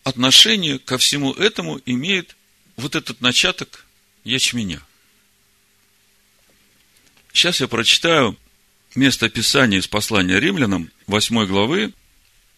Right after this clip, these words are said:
с двенадцатого по двадцать пятый стих, но я буду читать из восточно-смыслового перевода, чтобы вы лучше почувствовали, какая же связь вот этого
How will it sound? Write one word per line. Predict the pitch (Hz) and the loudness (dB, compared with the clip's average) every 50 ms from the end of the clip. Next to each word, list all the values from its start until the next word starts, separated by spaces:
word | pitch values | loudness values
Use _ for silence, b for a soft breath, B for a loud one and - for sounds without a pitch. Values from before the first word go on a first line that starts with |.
| _ _ _ _ - | _ _ _ _ -10
с | 90 90 | -6 -4
двенадцатого | 90 117 131 151 165 147 123 - - - 95 95 90 | 0 2 2 4 4 4 2 2 -2 -4 -4 -4 -4
по | - - 127 123 104 | -4 -2 -2 0 0
двадцать | 107 107 104 98 - - | 2 2 0 0 0 -2
пятый | - 101 101 - 113 | -2 -2 -2 -2 -4
стих, | 113 - - 202 220 214 - | -4 -4 -2 -2 -4 -2 -2
но | - 135 | 0 0
я | 156 196 214 | 2 2 0
буду | 185 180 156 151 135 | 0 -2 -4 -2 0
читать | - - - 175 175 165 - | 0 0 0 -2 -4 -4 -4
из | 143 139 127 123 | -6 -6 -6 -6
восточно-смыслового | 120 123 127 - - 160 156 147 - - 127 120 - 123 123 - - 117 123 127 127 117 98 92 90 | -4 -4 -4 -4 -4 -2 -2 -2 -2 -2 -4 -6 -6 -6 -4 -4 -2 -2 -2 -2 -2 -2 -2 -2 -4
перевода, | - 107 110 131 156 202 208 131 117 107 - _ _ _ _ _ _ _ - | -6 -6 -6 -4 -2 -2 -4 -4 -6 -8 -12 _ _ _ _ _ _ _ -2
чтобы | - - - - 151 139 135 147 147 139 139 135 131 135 _ _ _ _ - | -2 -2 -2 -2 -4 -4 -2 0 0 0 0 -2 -4 -6 _ _ _ _ -8
вы | 131 147 170 170 165 147 - _ _ _ | -4 0 0 2 0 0 -2 _ _ _
лучше | - 127 180 220 233 - - - 151 | -2 0 0 2 2 2 2 2 0
почувствовали, | 120 127 117 107 - - 220 240 - - 147 127 120 117 113 117 113 - - _ _ _ _ _ b b b b b b b b | 0 -2 0 0 0 0 0 0 -2 -2 -2 -2 -2 -2 -2 -4 -6 -6 -12 _ _ _ _ _ b b b b b b b b
какая | - 110 - - 147 165 202 220 214 | -8 -6 -2 2 4 6 6 6 4
же | 190 202 208 | 4 2 0
связь | 196 - 165 156 127 107 82 76 - - - _ _ _ _ _ _ _ _ - | 0 0 0 2 2 2 0 -2 -6 -10 -14 _ _ _ _ _ _ _ _ -6
вот | 98 123 143 175 | -4 -2 0 0
этого | 165 - 139 117 113 104 95 - | 0 0 0 0 0 -2 -4 -6